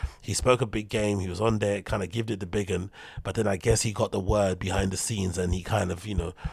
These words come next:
um, acquiesced and deleted all them or archived all those pi-, all those posts in general. So, you know, Kanye, you know, is a little bit, um, chat, talks out of his ass as well in that regard,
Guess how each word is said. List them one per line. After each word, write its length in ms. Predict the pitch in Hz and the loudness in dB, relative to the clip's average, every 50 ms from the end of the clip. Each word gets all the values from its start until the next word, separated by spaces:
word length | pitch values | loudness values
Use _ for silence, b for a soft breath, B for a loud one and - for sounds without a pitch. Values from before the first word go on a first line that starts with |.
| B B B | B B B
um, 260 | - 98 87 87 80 80 - | 0 0 2 2 0 -2 0
acquiesced 640 | - - - - - 123 95 101 101 92 - - - | -2 -2 -2 0 -2 0 2 2 2 0 0 0 -2
and 160 | 87 87 85 | -2 -2 -2
deleted 340 | 90 85 98 104 107 98 95 | -2 -2 -4 -4 -4 -4 -4
all 100 | 95 87 | -2 0
them 140 | 92 87 | 0 2
or 260 | 87 85 85 92 101 - | 2 2 2 2 0 0
archived 260 | - 90 90 87 85 | -2 -4 -4 -4 -4
all 100 | 87 82 | -4 -4
those 160 | 85 85 80 | -4 -4 -4
pi-, 220 | - - 95 - - | -4 -4 -6 -4 -4
all 160 | - 110 101 | -6 -6 -4
those 180 | 95 98 87 - | -4 -4 -6 -6
posts 300 | - - 104 92 85 - | -4 -4 -4 -4 -4 -4
in 120 | 92 87 | -6 -4
general. 280 | 85 90 90 85 85 87 | -4 -4 -4 -6 -6 -6
So, 260 | - - 85 80 78 B B B B B B B B | -6 -6 -6 -6 -6 B B B B B B B B
you 100 | 113 95 | -6 -6
know, 200 | 76 71 - - - | -6 -6 -8 -10 -14
Kanye, 640 | - - - - 123 127 120 110 107 101 98 104 | -12 -2 2 4 4 4 4 2 2 0 -2 -4
you 60 | - - | -6 -10
know, 180 | - 78 76 - _ - | -10 -12 -12 -14 _ -10
is 140 | - 104 120 | -8 -6 -4
a 40 | 110 | -2
little 220 | 107 107 104 98 | -2 -2 -2 -2
bit, 240 | - 104 95 90 B B B B B B B B - - | -4 -4 -6 -8 B B B B B B B B -4 -2
um, 420 | 95 90 87 82 85 87 85 82 - _ _ _ - - _ _ _ _ _ _ _ _ _ - - - | 0 0 0 -2 -6 -10 -12 -14 -16 _ _ _ -20 -20 _ _ _ _ _ _ _ _ _ -20 -18 -8
chat, 340 | - - 156 147 - - - | 0 4 4 4 4 2 2
talks 260 | - 196 196 - - | 4 6 6 8 8
out 80 | 160 135 | 8 8
of 80 | 127 127 | 8 6
his 140 | 120 107 | 6 4
ass 180 | 113 98 90 92 | 4 4 2 0
as 120 | 98 82 | -4 -4
well 180 | 87 - 85 82 | -2 -2 -2 -2
in 140 | 87 95 101 | -4 -6 -6
that 120 | 90 82 | -8 -8
regard, 380 | 80 85 - 73 67 - - | -4 -4 -4 -4 -4 -10 -12